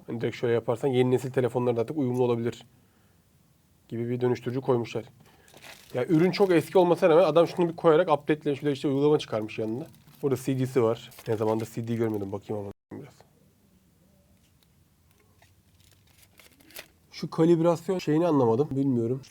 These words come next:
Bir şekilde yolumuzu bulacağız ya. Sikerler. Cihaz bu. Unlock, uncover diyor. Evet. Bu işiniz bittikten sonra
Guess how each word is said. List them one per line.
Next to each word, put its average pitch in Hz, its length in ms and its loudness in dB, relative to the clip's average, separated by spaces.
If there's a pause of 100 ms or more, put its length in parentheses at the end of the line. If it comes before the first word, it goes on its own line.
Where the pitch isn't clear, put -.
(100)
Bir 127 40 -10
şekilde 120 260 -4
yolumuzu 123 400 2
bulacağız 117 360 -2
ya. 117 160 -4 (100)
Sikerler. - 540 -8 (2500)
Cihaz 170 400 6
bu. 160 180 4 (220)
Unlock, 139 560 6
uncover 120 540 2
diyor. 117 240 -2 (1400)
Evet. 107 220 -6 (320)
Bu 131 280 -2 (460)
işiniz 127 280 -4
bittikten 127 340 -4
sonra 127 300 -2